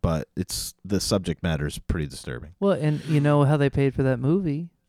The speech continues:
Speaker 2: All that
Speaker 1: Jason
Speaker 2: Jason
Speaker 1: movies.
Speaker 2: money.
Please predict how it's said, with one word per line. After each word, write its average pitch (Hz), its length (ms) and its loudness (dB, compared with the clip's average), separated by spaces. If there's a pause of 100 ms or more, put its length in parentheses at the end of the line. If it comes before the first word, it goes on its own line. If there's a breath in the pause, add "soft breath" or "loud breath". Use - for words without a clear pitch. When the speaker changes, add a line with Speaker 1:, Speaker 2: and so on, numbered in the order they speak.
(1080)
Speaker 2:
All 147 180 -4
that 156 80 0
Speaker 1:
Jason 151 260 -2
Speaker 2:
Jason 185 420 0
Speaker 1:
movies. 180 60 0
Speaker 2:
money. 160 460 0